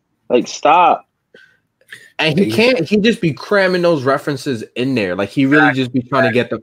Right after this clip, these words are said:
Speaker 3: Facts.
Speaker 2: And, and
Speaker 3: Facts.
Speaker 2: sometimes, it, what gets me tight, it don't even
Speaker 1: Yeah.
Speaker 2: be the reference. It be his
Speaker 1: Yeah.
Speaker 2: commitment to get the entire line in. 'Cause he'll just be
Speaker 1: <laughs>
Speaker 2: speaking for, like,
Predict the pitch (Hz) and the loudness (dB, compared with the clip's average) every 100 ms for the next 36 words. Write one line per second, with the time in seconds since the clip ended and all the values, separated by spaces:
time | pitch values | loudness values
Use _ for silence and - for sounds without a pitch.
0 | - 107 104 196 214 196 - 226 - 277 | -4 0 2 2 2 0 2 0 2 2
1 | 233 247 - - _ 165 180 170 220 269 | 2 0 -4 -10 _ 2 2 2 0 -2
2 | - 214 208 156 185 214 214 180 139 175 | -2 0 2 2 2 2 2 0 0 2
3 | 143 113 147 - 208 208 - 151 160 185 | 2 2 0 0 -2 -2 -4 -4 -2 -4
4 | 156 165 - 151 117 160 165 170 - 127 | -2 -4 -4 -4 0 0 0 -2 -2 -4
5 | 107 147 147 139 123 - 147 143 110 120 | 0 -2 0 -4 -4 -2 0 2 0 0
6 | 143 123 101 90 - _ 175 160 240 240 | 0 -2 -4 -8 -16 _ -2 2 2 4
7 | 262 - 233 196 - 262 156 - 185 143 | 0 2 2 2 2 2 2 2 0 0